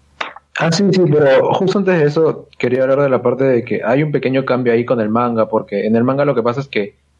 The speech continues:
Jiraiya le dice, "Ven, o sea, ven conmigo". Primero le dice, este, "Vas a salvar a Sasuke", porque Jiraiya había pasado lo mismo con Orochimaru.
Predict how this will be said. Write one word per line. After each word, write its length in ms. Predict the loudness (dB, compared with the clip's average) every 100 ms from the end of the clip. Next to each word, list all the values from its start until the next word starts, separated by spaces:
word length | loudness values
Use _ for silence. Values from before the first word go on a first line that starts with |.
| _
Jiraiya 380 | -2 0 2 0
le 100 | 2
dice, 320 | 0 0 -2
"Ven, 480 | 0 0 0 -2 -10 _ _ _ _
o 40 | -4
sea, 120 | -2
ven 180 | -2 0
conmigo". 460 | 0 0 2 0
Primero 260 | 0 0 0
le 80 | 0
dice, 160 | -2
este, 340 | -4 -2 -2 -2
"Vas 280 | -4 -2 -2
a 40 |
salvar 360 | -2 -2 0 0
a 80 |
Sasuke", 400 | 0 -4 -2 -4 -2
porque 360 | -4 -2 -4
Jiraiya 320 | 0 0 2 2
había 180 | 0
pasado 300 | 0 -2 0
lo 100 | 0
mismo 240 | -2 -6 -4
con 140 | -2
Orochimaru. 580 | -2 -4 -2 -2 0